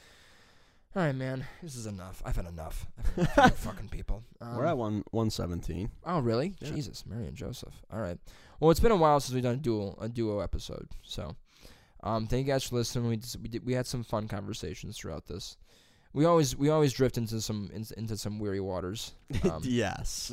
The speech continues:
Speaker 2: <laughs>
Speaker 1: into some
Speaker 2: Always.
Speaker 1: feces-infested waters.
Speaker 2: <laughs>
Speaker 1: Always feces-infested waters. Um, another thing, don't be a plumber, ever.
Speaker 2: <laughs>
Speaker 1: Don't be a plumber. Don't be a plumber.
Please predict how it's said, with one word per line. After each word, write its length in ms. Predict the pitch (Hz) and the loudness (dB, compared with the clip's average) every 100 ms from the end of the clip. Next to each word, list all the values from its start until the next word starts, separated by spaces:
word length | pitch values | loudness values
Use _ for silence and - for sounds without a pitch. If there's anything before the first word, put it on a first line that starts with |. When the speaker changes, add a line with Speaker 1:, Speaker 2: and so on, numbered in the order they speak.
| 165 | -2
Speaker 2:
<laughs> 100 | - | -2
Speaker 1:
into 220 | 151 165 | -2 -2
some 420 | - 131 123 104 123 | 2 4 6 4 2
Speaker 2:
Always. 80 | - | 4
Speaker 1:
feces-infested 840 | 131 120 127 117 110 113 107 - | 2 4 2 2 2 2 0 0
waters. 380 | 98 95 101 113 180 - | -2 -2 -2 -2 -4 -4
Speaker 2:
<laughs> 180 | - - | -16 4
Speaker 1:
Always 560 | 151 139 123 107 104 - | 8 10 8 4 0 -2
feces-infested 800 | 98 170 104 104 95 87 - | -2 0 -2 -4 -6 -6 -6
waters. 360 | - 92 87 - - - - - | -6 -4 -6 -8 -12 -12 -12 -8
Um, 280 | - 110 110 | 0 0 2
another 320 | 139 143 175 | 4 8 8
thing, 220 | 170 151 135 | 8 6 6
don't 160 | 120 | 6
be 80 | 127 | 6
a 60 | 139 | 6
plumber, 340 | 117 113 123 - - | 4 2 -2 -4 -4
ever. 300 | 123 - 160 | -4 -2 -4
Speaker 2:
<laughs> 60 | - | 0
Speaker 1:
Don't 120 | 180 | 2
be 60 | 120 | 2
a 60 | 120 | 2
plumber. 280 | 104 80 110 - _ | 0 -2 -10 -16 _
Don't 100 | 110 | -6
be 80 | 120 | -4
a 40 | |
plumber. 300 | 113 110 113 | -4 -4 -6